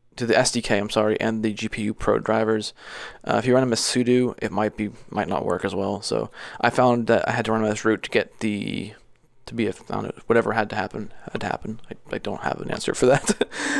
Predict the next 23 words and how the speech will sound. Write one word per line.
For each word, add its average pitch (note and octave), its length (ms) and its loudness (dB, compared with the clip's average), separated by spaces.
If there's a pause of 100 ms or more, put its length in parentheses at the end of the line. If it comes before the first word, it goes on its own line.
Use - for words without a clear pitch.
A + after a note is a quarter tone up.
(300)
Um, B2 520 6 (240)
so E3+ 240 6
now, D3+ 120 6
now D#3+ 220 6
that D3 140 4
once D3+ 180 4
you F3+ 60 8
have C#3+ 220 6
those C3 280 8
two C3+ 180 4
things B2+ 300 2
installed, G#2+ 640 2
um, G#2+ 260 0
you - 120 -4
have A#2 100 0
to B2 60 2
actually - 220 -2
compile A2 500 2
X - 200 -4
M A2 100 2
R G#2 100 2
stack. B2+ 380 2 (580)
Uh, B2 240 0